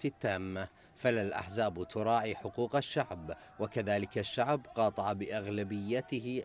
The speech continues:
العملية السياسية ولعبته الانتخابية. تحقيق العدالة الاجتماعية في العراق، كما يقول مراقبون، مشروط بتغيير نظام الحكم وبناء نظام سياسي جديد يجعل مصالح الشعب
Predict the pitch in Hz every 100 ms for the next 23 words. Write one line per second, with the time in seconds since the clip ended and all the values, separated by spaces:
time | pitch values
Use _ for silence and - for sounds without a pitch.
0 | 104 98 101 107 110 95 - 107 - 117
1 | 110 - 131 113 87 92 107 101 104 120
2 | - 101 107 113 - 139 131 87 87 92
3 | 90 - - - - - - - 113 -
4 | 127 104 98 95 98 104 107 95 107 -
5 | 113 110 123 110 101 110 110 120 123 110
6 | - 107 101 104 - 127 104 104 117 113
7 | 127 117 143 143 135 - - - 95 104
8 | - - 90 104 113 120 131 131 113 -
9 | 107 104 95 98 113 110 95 98 95 110
10 | 120 131 - 156 - 127 87 - - -
11 | 104 95 87 104 120 101 98 104 113 113
12 | 110 101 110 104 - 131 117 110 104 113
13 | 135 147 135 107 - - - 120 107 95
14 | 101 92 90 117 104 - 107 - 139 147
15 | 143